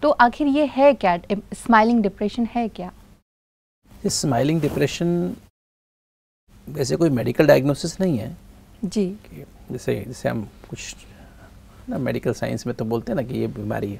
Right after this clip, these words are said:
Speaker 2: ब्लड प्रेशर है, डायबिटीज है,
Speaker 1: जी।
Speaker 2: डिप्रेशन है,
Speaker 1: जी।
Speaker 2: एंजाइटी डिप्रेसिव disorder है
Speaker 1: जी।
Speaker 2: या manic depressive disorder है ना?
Speaker 1: जी।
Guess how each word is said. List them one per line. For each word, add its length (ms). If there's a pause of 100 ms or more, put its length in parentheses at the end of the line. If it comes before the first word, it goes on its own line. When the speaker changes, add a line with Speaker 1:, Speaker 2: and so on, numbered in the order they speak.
Speaker 2:
ब्लड 160
प्रेशर 320
है, 180
डायबिटीज 640
है, 120
Speaker 1:
जी। 60
Speaker 2:
डिप्रेशन 580
है, 240 (440)
Speaker 1:
जी। 220
Speaker 2:
एंजाइटी 480
डिप्रेसिव 440 (920)
disorder 440
है 340 (360)
Speaker 1:
जी। 360
Speaker 2:
या 100
manic 320
depressive 500
disorder 520
है 340 (160)
ना? 60
Speaker 1:
जी। 300